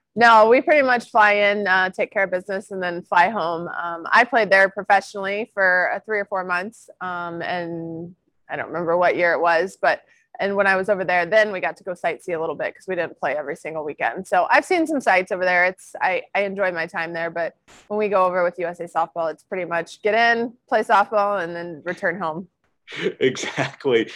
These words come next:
Speaker 2: Speaking of sites, looks like you're at a Dick's Sporting Goods. Do I have that right?
Speaker 1: Yes.
Speaker 2: Wow. What brings you there to that wonderful establishment, which you are wearing a jersey that has a logo of?
Speaker 1: Yeah, so Dick's Sporting Goods is a sponsor of U S A Softball. Um, they back our tour that we are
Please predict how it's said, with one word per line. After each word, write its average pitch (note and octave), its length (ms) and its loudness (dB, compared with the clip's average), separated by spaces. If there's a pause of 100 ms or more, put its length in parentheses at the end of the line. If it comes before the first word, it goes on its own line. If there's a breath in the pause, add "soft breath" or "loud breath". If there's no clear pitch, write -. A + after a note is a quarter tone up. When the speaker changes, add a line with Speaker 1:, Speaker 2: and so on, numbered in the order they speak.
(160 loud breath)
Speaker 2:
Speaking F#3 380 2
of C3 80 2
sites, C3+ 420 0
looks F#3+ 240 0
like G3 220 2
you're F3 140 2
at D#3 80 0
a C3 60 0
Dick's - 280 -6
Sporting D3+ 400 -2
Goods. F#2 360 -6
Do B2+ 120 -2
I A#2 80 0
have C#3+ 220 0
that D3 180 2
right? F2+ 240 -8 (320)
Speaker 1:
Yes. - 560 -4 (520)
Speaker 2:
Wow. D3 380 4
What - 280 2
brings G#3 340 4
you G3+ 120 0
there G3 260 6
to F#3+ 100 -8
that C#3+ 300 2
wonderful G#3+ 420 2
establishment, E3 680 -4
which D3 300 -8
you D3 100 -2
are C#3+ 120 4
wearing D3+ 360 2
a C#3 60 -2
jersey D3 640 -4
that C3+ 160 -6
has C#3 260 -6
a C#3+ 60 -6
logo C3 480 -2
of? E2 160 -12 (580)
Speaker 1:
Yeah, B3+ 340 8
so C4 180 4
Dick's C#4 240 4
Sporting C4 320 2
Goods A#3+ 260 2
is G#3+ 300 0
a F#3+ 180 0
sponsor A3+ 520 -4
of G#3 200 -2
U G#3 80 0
S G#3 140 -4
A G#3+ 40 -4
Softball. G#3 680 -2
Um, F#3 260 -8
they F#3+ 140 -2
back G3 360 0
our A3+ 100 -2
tour G3+ 400 -4
that G#3+ 200 -2
we G3+ 200 -2
are F#3+ 420 -4